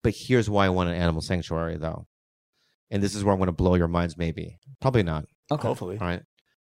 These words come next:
Speaker 1: Um,
Speaker 2: Let's go positive. Let's blow our
Speaker 1: I
Speaker 2: minds.
Speaker 1: wanna go positive. No, and that's not gonna blow your minds, but so, when I was in rehab, okay, at nights, I didn't know what to do, so I would just watch YouTube videos, right?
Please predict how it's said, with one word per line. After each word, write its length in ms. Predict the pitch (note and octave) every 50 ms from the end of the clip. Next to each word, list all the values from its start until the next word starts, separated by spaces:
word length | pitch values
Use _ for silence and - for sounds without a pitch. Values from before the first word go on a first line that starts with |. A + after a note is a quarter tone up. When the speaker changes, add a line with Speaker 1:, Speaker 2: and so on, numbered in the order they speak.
| _ _ _ _ -
Speaker 1:
Um, 260 | G2+ G2+ G2+ F#2+ F2+
Speaker 2:
Let's 120 | E2+ F2
go 100 | E2+ B3+
positive. 340 | - - C#3 A#2+ A2 - A2
Let's 120 | C3+ E3
blow 180 | - - G3+ G3
our 60 | F3
Speaker 1:
I 40 | D3+
Speaker 2:
minds. 220 | C#3 A2+ A2+ A2+
Speaker 1:
wanna 120 | A#2 A#2+ G#2+
go 80 | G#2
positive. 280 | F#2+ G2+ F#2 E2 D#2+ - - -
No, 160 | A#2+ D#3 F#3
and 80 | F#3+
that's 120 | G3+ G3+ -
not 100 | G#3 G3+
gonna 140 | G#3+ G#3+ E3+
blow 120 | D#3 E3
your 120 | D3+ C3
minds, 320 | A#2 B2 A#2+ A2+ A2 G#2+ F2+
but 260 | - G#2 G2 G2 - _ _ _ _ _ _ _ _ _ _ _ _ _
so, 160 | - - - - - - _ _ _ _ _ -
when 180 | A#2+ A#2+ A#2+
I 80 | C3 C#3
was 220 | D3 D3 C#3+ A#2
in 220 | - B2 B2 A2+ G#2+
rehab, 680 | G#2 A2 A#2+ G#2+ F#2+ F2+ D#2+ D#2+ E2 E2+ E2+ E2 - - _ _ _ _ _ - - F#2+
okay, 380 | E2 - F2 E2+ F2 F2+ F#2+ - _ _ _ _ _ _ _ _ _ _ _ -
at 160 | - G#2+ -
nights, 320 | C#3 - G2+ G2 G2 - - - _ _ _ -
I 100 | - G2
didn't 240 | F#2 - - G2+ G2
know 60 | F#2+
what 100 | F2+ F2+ -
to 60 | F#2
do, 240 | - A#2 A#2+ A#2+ G#2
so 120 | - G#2
I 20 | F2+
would 120 | E2+ F2+
just 120 | - - -
watch 160 | F#2 E2+ -
YouTube 360 | F2 F2 F#2 F#2 - - F#2 E2
videos, 460 | E2 E2 D2+ D#2 - - - - - -
right? 300 | - F#2 F2+ F2 F2+ F#2